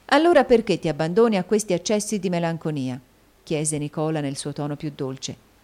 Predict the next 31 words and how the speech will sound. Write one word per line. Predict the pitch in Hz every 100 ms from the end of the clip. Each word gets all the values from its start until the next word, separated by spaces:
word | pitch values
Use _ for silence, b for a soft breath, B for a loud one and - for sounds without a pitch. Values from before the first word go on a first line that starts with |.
| -
"O | 220
perché | 220 202 185 247 285
non | 254
ce | 214 196
ne | 190
dici | 240 247
la | 220 220
causa? | 302 269 165 131 - _ _ _ _ _
Tu | 330 294
ti | 277 254
stai | - 277
cambiando, | 262 247 233 247 175 131 120
Smike." | 147 143 113 117 - _ _ _ _ _ _ _ _ _ -
"Sì, | - 294 269
lo | 220
so", | 202 247 190 - _ _ _
quegli | - 165 143 139
rispose. | 143 - 139 135 139 - _ _ _ _
"Un | 233 240
giorno | 285 269 233 226
ti | 226
dirò | 208 208 202
la | 185
ragione, | 185 185 143 120 - _
ma | - 214
non | 214 208
ora. | 165 131 120 - _ _ _ _ _ _ -
Perciò | 226 226 277 226
io | 226 202
mi | 190
detesto. | 175 170 123 - 147